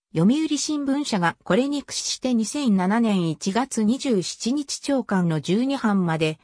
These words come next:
出ていた記事を十三版以降削除した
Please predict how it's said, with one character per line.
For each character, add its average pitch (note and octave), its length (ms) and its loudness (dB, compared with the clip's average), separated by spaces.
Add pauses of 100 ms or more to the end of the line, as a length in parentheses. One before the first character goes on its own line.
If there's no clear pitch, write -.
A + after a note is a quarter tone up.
(140)
出 G#3+ 120 2
て C#4+ 120 -2
い G#3+ 120 0
た F#3+ 100 0
記 B3+ 180 -6
事 B3 180 -2
を E3+ 100 0
十 F#3+ 180 2
三 C4 240 0
版 G3+ 340 2
以 G#3+ 100 0
降 G#3 260 0
削 A3 320 -2
除 F#3+ 120 2
し - 120 -6
た F3 240 -4